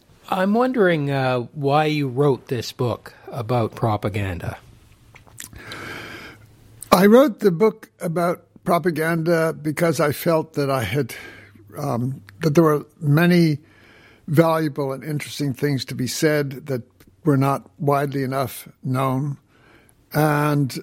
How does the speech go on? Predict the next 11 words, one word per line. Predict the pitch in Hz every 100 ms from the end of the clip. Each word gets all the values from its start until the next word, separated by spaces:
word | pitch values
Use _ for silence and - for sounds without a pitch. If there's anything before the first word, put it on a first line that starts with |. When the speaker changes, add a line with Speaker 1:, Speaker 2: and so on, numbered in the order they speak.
| -
Speaker 2:
uh, | 143 139 135
the | 135
book | 135 170 - -
would | 156 131
be | 139
useful | 135 202 202 - 170 165 160 151
also | 131 147 - 143 135
in | 120
my | 120 123
course | - 196 190 185 - - - - - _ _ _ _ _
to | - 147 147 139 135 143